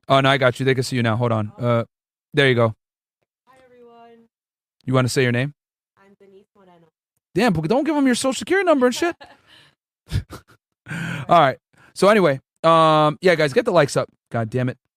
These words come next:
Speaker 1: Yeah, we only got, we got one point seven K you guys in here and only a hundred eighty-three likes, guys. Come on, man. Get it to at least, like, one point five, man. Not that hard. I'm giving y'all some heat. You guys get to see some titties on screen. You know what I'm saying? Like, come on, man. Like the goddamn video. It's not that hard.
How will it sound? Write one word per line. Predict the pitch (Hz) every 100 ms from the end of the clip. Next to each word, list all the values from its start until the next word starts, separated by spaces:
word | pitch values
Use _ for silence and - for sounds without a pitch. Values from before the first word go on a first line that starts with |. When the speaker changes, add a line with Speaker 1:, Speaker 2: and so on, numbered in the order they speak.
| _
Speaker 1:
Yeah, | 160 143
we | 185
only | 254
got, | 226 208 170
we | 208
got | 208
one | 185 254
point | 254 226
seven | 233 233
K | 226 220
you |
guys | 208 208 185
in | 214
here | 233 294 - _ _ _ _ _ -
and | 170 170 165 -
only | 196 220
a | 214
hundred | 208
eighty-three | 202 196 196 190
likes, | 147 120
guys. | 131
Come | -
on, | 175 127
man. | 139 -
Get | 240
it | 285
to | 220
at | 143
least, | 139 226 160 - - _ _ _ _ -
like, | 143 131
one | 135 160 196
point | 208 180
five, | 240 156
man. | 139 196
Not | 190 214
that | 196
hard. | 175 196
I'm | 175
giving | 202 208
y'all | 196
some | - 170
heat. | 202 214 _ _ _
You | 156
guys | 190 165
get | 196
to | 185
see | 208
some | 185 180 143 -
titties | 214 208
on | 208
screen. | 196 214 240 262 -
You | 190
know |
what | 196
I'm | 202
saying? | 226 254
Like, | 220 226
come | 359
on, | 339 277
man. | 339 349 _ _ _
Like | 294 320
the | 294
goddamn | 294 277 269
video. | 214 220 156 123 - _ _ _
It's | -
not | 233 202
that | 175
hard. | 147 131 -